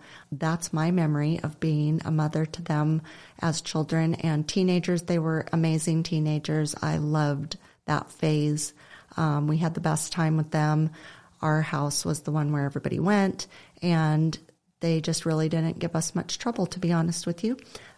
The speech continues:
Um, so that was nice. And then having them as children that are adults now, um, that's been, um, a different phase,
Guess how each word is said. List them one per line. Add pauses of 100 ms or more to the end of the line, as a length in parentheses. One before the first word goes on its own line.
Um, (100)
so
that
was (160)
nice. (320)
And
then
having
them
as (160)
children (280)
that
are
adults
now, (540)
um, (160)
that's
been, (640)
um,
a
different
phase,